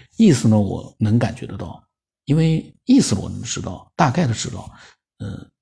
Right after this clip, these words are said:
读音就不知道了。在伪科学的眼里面，这简直就是，这是一个笑话。但对我来说呢，其实，呃，怎么说呢？这个是正常的。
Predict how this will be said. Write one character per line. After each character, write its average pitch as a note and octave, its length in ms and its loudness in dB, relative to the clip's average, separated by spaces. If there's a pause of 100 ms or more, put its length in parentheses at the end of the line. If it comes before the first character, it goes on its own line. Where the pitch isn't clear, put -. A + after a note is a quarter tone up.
(160)
读 G2+ 160 -4
音 A#2+ 160 -2
就 - 120 -8
不 - 120 -20
知 - 140 -16
道 - 80 -16 (120)
了。 - 40 -20 (1040)
在 A#2 260 2
伪 G#2 120 0
科 D3+ 140 -2
学 D#3+ 120 0
的 E3+ 60 2
眼 A#2+ 200 2
里 A2+ 80 4
面， G#2+ 180 0
这 F#3 200 -2
简 G2 200 -6
直 G2 80 -10
就 B2+ 140 0
是， B2 260 0 (800)
这 C#3 100 -4
是 B2+ 200 -4
一 A2+ 80 0
个 A2 80 0
笑 B2+ 180 0
话。 A2 240 -6
但 C3 100 -4
对 G#3 120 4
我 A#2+ 80 2
来 E2+ 120 -8
说 - 160 -4
呢， B2+ 140 2
其 A2 160 -4
实， G#2 260 -6 (520)
呃， - 180 -6 (1200)
怎 - 80 -10
么 - 80 -6
说 A2 200 2
呢？ G2+ 320 -2
这 A#2+ 100 2
个 G#2+ 60 2
是 A2+ 120 0
正 A2+ 160 2
常 F2+ 220 -6
的。 - 100 -18